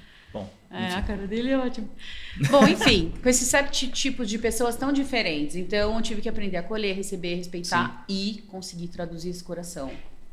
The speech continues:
Speaker 2: A Camila fica pra trás e eu venho com uma bandeja. "Olha, você gosta disso? Diante dos símbolos que eu já li na sua vida, no seu lifestyle, no seu
Speaker 1: Entendi.
Speaker 2: guarda-roupa? Você segura?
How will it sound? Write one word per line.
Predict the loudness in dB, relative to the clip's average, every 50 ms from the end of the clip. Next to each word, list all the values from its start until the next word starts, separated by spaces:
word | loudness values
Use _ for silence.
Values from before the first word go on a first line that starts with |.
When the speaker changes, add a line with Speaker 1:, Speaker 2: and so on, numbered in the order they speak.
| -14
Speaker 2:
A | -14 -14
Camila | -10 -6 -6 -4 -2 -2 -2 -4
fica | -6 -8 -12 -12
pra | -10 -10 -10
trás | -6 -4 -4 -2 -2 -2 -2
e |
eu | -4 -2 -2
venho | -4 -4 -2
com | -2
uma | -2 -2
bandeja. | -2 -2 0 -2 -2 -2 -2 -2 -2 -2
"Olha, | -2 -2 -4 -6 -8 -10 -12 -12 -12 -10
você | -8 -6 -2
gosta | 0 0 -2 -2 -4 -8
disso? | -6 -6 -6 -6 -6 -8 -10
Diante | -4 -2 0 0 0 0 -4
dos | -6 -8 -6
símbolos | -4 -4 -2 0 0 0 -2 -2
que | -2 -4
eu | -2
já | -2 -2 -4
li | -4 -4
na | -4 -4
sua | -4 -4 -6 -6
vida, | -4 -4 -4 -4 -4 -4
no | -4 -4
seu | -4 -2 -2
lifestyle, | -2 -2 -2 -2 0 0 0
no | 0 -2
seu | -2 -2
Speaker 1:
Entendi. | -4 -2 -2
Speaker 2:
guarda-roupa? | -2 -2 -2 -2 -2 -4 -4 -6 -6 -8 -12 -14 -14 -14 -16 -16 -16 -18 -18 -10
Você | -4 -4 -2
segura? | -2 -2 -4 -2 -2 0 0 0 0 0 -2 -4